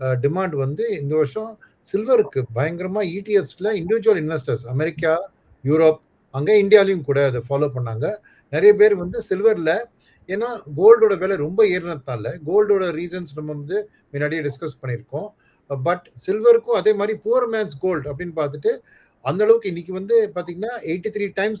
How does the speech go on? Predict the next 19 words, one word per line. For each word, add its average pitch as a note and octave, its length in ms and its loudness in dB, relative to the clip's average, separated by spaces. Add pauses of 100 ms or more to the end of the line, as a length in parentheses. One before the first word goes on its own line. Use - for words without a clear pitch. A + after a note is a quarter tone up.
the D3 100 -14
price D#3+ 340 -4
of D#3 100 -2 (120)
silver D#3+ 340 -6
gold C#3+ 160 2
இருக்கு. A#2+ 340 -12
ரேஷியோ, C#3+ 420 -4
கோல்டு D3 180 -2
சில்வர் C3 240 -8
ரேஷியோ. A#2+ 320 -10 (600)
So, G#3 240 8
அது F3 180 0
வந்து, G#3+ 400 2
வந்து G3+ 280 -4 (360)
நைன்டி F3+ 220 -2
இருந்தது. G3+ 360 0
So, D3+ 220 -6
சில்வரோட A3+ 280 -2
அப்ரிசியேஷன்னால G3 1080 -4